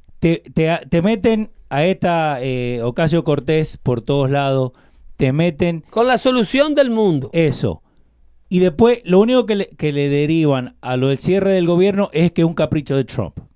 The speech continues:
Speaker 1: Pero no te dicen toda la plata que han gastado,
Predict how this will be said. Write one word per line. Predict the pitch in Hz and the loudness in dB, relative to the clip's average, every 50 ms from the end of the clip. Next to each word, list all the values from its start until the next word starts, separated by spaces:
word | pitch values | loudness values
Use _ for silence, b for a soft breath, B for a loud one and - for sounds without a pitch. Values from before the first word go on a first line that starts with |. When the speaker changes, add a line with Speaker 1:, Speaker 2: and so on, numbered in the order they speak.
| _ - - - _ _ _ _ _ _ _ _ _ _ | _ -20 -20 -20 _ _ _ _ _ _ _ _ _ _
Speaker 1:
Pero | - 202 226 254 254 220 175 147 147 185 - _ _ | -4 -2 0 2 2 2 2 0 -2 -2 -6 _ _
no | - 123 143 160 165 | -8 -2 -2 -2 -2
te | - 208 208 214 | 0 -2 -2 0
dicen | 233 247 247 233 202 - - 156 139 139 170 - _ _ _ _ _ - | 2 2 2 2 2 0 0 -2 -2 -2 -4 -8 _ _ _ _ _ -4
toda | - 135 135 | -2 -2 0
la | 143 147 143 | -2 -2 -2
plata | 165 165 165 143 160 - | -2 -2 -2 -2 -4 -4
que | 170 160 | -4 -6
han | 160 165 | -4 -2
gastado, | 175 180 170 - - 170 156 147 135 131 127 123 120 117 - | -4 -4 -4 -2 -2 -2 0 0 0 0 0 0 0 -2 -4